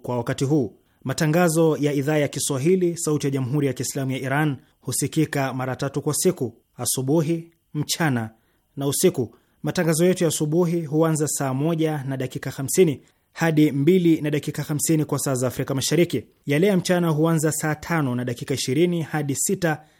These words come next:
na dakika ishirini kwa saa za Afrika Mashariki. Matangazo yetu ya usiku huanza saa mbili na dakika ishirini hadi tatu na dakika ishirini kwa saa za Afrika Mashariki. Matangazo ya Redio Teheran husikika pia kwa njia ya satelaiti na intaneti.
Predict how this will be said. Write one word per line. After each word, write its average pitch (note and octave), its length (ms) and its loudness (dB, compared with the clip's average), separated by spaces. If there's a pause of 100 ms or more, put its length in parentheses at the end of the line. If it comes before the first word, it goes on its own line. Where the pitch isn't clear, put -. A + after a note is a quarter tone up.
(120)
na C3 140 -6
dakika C3+ 320 -4
ishirini C#3+ 460 0 (300)
kwa D#3+ 140 -2
saa D3+ 180 0
za C3 140 0
Afrika B2+ 280 -4
Mashariki. C#3+ 500 -2 (260)
Matangazo D#3+ 420 0
yetu F#3 200 2
ya E3 40 2
usiku F3+ 420 0
huanza D#3 380 0
saa C#3+ 280 -4
mbili E3 460 2
na D#3 100 -2
dakika D#3 280 -2
ishirini D3 460 2 (300)
hadi C#3 320 -2
tatu F3 540 -4
na F#3 80 -4
dakika D#3+ 280 -2
ishirini D#3 420 2 (340)
kwa E3+ 140 -2
saa D3+ 200 -2
za C3+ 120 -2
Afrika C3+ 300 -6
Mashariki. C#3+ 480 -2 (300)
Matangazo E3+ 800 2
ya D#3 220 0
Redio D3+ 180 0
Teheran D3+ 540 -2 (300)
husikika F3+ 480 0
pia E3 160 4
kwa D3+ 160 0
njia C#3 460 2
ya C3 100 -4
satelaiti D3+ 680 -2
na D#3 80 -2
intaneti. F3 500 0